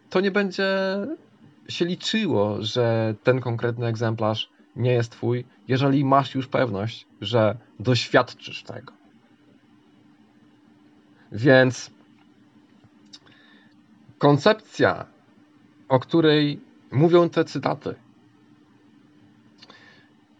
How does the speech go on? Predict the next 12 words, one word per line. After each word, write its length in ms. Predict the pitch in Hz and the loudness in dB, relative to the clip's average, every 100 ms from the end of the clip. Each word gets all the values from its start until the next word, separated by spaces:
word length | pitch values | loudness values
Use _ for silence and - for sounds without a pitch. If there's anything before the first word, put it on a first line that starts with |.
| _ _ _ _ _ _ _ _ | _ _ _ _ _ _ _ _
rozszerza 1040 | 131 165 - - - 262 392 143 110 95 - _ _ _ _ - | 4 4 2 -4 -2 -2 2 2 2 -2 -12 _ _ _ _ -2
tą 220 | 131 131 | -2 0
tablicę 420 | 127 113 156 127 | 0 0 -2 -2
wizji, 560 | 120 175 120 104 98 95 | -2 -4 -4 -4 -6 0
jej 360 | 139 139 147 - | 2 4 0 0
uniwersalny 800 | 139 160 135 147 - 175 214 185 | 2 4 2 0 2 2 2 0
charakter 760 | - 135 131 127 - 92 - _ _ _ _ _ _ | 2 2 2 0 -8 -8 -10 _ _ _ _ _ _
na 280 | 120 143 139 - _ _ - | 0 2 2 -4 _ _ 2
innych 480 | 185 208 190 185 151 | 4 4 4 0 2
ludzi 300 | 143 131 127 | 0 0 -2
wokół 300 | 110 - 101 | -4 -4 -10
nas. 360 | 71 - - | -10 -14 -20